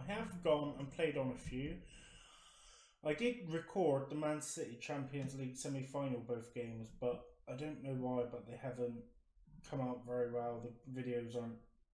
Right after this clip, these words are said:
playing, but we did win two nil at home and then one nil away.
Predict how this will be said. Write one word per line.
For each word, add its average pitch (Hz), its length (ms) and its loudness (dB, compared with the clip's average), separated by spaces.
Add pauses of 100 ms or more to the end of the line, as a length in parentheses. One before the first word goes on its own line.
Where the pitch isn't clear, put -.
(300)
playing, 123 400 0 (720)
but 127 320 -2
we 131 80 0
did 135 260 -2
win 127 300 4
two 147 300 0
nil 131 340 4
at - 240 -6
home 123 500 2
and 120 80 -4
then 123 200 0
one 123 160 2
nil 117 240 -2
away. 120 380 0